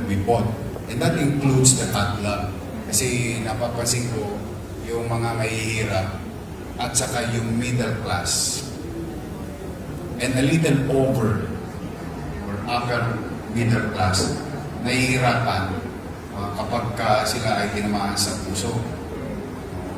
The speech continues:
Eh, yung angiogram, based on my experience, mahilig kasi ako magbasa ng sulat ng tao. Just so yun, but alam ko yung,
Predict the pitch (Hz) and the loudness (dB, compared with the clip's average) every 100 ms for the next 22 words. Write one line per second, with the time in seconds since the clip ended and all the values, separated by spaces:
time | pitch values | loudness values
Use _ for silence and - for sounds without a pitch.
0 | - 87 87 - - 98 101 98 95 95 | -6 -6 -6 -6 -8 -4 -2 0 2 2
1 | 92 92 90 90 87 85 - - - 98 | 2 0 0 -2 -2 -4 -4 -6 -6 -4
2 | 101 104 104 113 113 117 101 104 101 95 | -2 0 0 0 2 2 0 2 2 0
3 | 95 - - - - - - 117 120 120 | -2 -4 -6 -8 -8 -6 -4 0 4 4
4 | 117 113 - - - 123 139 147 139 131 | 4 2 0 0 0 4 6 6 4 4
5 | 143 143 127 127 123 123 123 120 120 120 | 4 4 2 4 4 6 6 6 4 4
6 | 120 117 107 104 104 104 101 - - - | 4 4 4 4 4 2 0 -2 -4 -6
7 | - - - - 110 98 98 101 101 98 | -6 -8 -8 -4 0 2 4 4 4 2
8 | 101 - 107 104 101 107 104 101 101 | 2 0 2 2 2 0 0 2 2